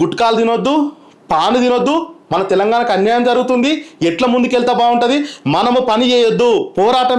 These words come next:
చేయాలి, ఎట్లా సక్సెస్ అయితే బాగుంటది అని చెప్పి అయితే బెల్లి లలిత అక్క చెప్పింది. ఆమె పంతొమ్మిది వందల తొంభై తొమ్మిది ఇదే రోజు మే ఇరవై ఆరున ఆమె పదిహేడు ముక్కలు దొరికినాయి. ఆ ముక్కలను తీసుకొని వచ్చి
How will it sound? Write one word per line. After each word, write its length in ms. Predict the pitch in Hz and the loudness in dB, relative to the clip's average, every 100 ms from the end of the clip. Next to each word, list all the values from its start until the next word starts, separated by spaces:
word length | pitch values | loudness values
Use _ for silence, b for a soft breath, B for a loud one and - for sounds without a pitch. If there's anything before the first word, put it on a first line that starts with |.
| 233 | 2
చేయాలి, 280 | 214 208 208 | 2 2 0
ఎట్లా 140 | 190 208 208 | 0 -2 -4
సక్సెస్ 260 | 202 196 180 | -4 -2 -2
అయితే 140 | 190 180 | -2 0
బాగుంటది 320 | 170 170 170 | 0 0 0
అని 100 | 160 160 | 0 0
చెప్పి 160 | 160 151 | 0 0
అయితే 180 | 156 147 139 B B 120 | 2 0 -2 B B -2
బెల్లి 180 | 147 170 | 0 2
లలిత 240 | 165 160 160 | 0 0 -2
అక్క 140 | 156 139 | -2 -2
చెప్పింది. 340 | 147 151 160 233 - B 131 | -2 -2 -2 -2 -6 B -2
ఆమె 180 | 180 190 139 - - 156 | 0 0 -2 -6 -10 -4
పంతొమ్మిది 460 | 160 185 214 208 196 | -2 0 2 2 0
వందల 240 | 185 180 170 165 | 0 0 -2 -2
తొంభై 260 | 151 180 185 | 0 0 0
తొమ్మిది 300 | 170 165 160 147 156 - 139 | 0 0 0 -2 -4 -4 0
ఇదే 180 | 175 233 247 | 2 4 4
రోజు 300 | 226 208 202 165 - - _ 120 139 | 4 2 2 0 -2 -12 _ -2 0
మే 140 | 165 180 156 | 0 0 0
ఇరవై 180 | 151 165 151 | 0 2 0
ఆరున 220 | 147 143 127 127 B B B 117 | 0 0 -2 -4 B B B -2
ఆమె 160 | 131 139 127 | 0 -2 -2
పదిహేడు 340 | 131 139 131 131 | 0 0 0 -2
ముక్కలు 220 | 127 143 143 | -2 -2 -2
దొరికినాయి. 340 | 139 127 120 123 B B B 113 | -2 -2 -2 -4 B B B -2
ఆ 40 | 120 117 123 | 0 0 -2
ముక్కలను 360 | 127 160 151 147 | -2 -2 -2 -2
తీసుకొని 280 | 143 143 | -2 -2
వచ్చి 120 | 131 | -2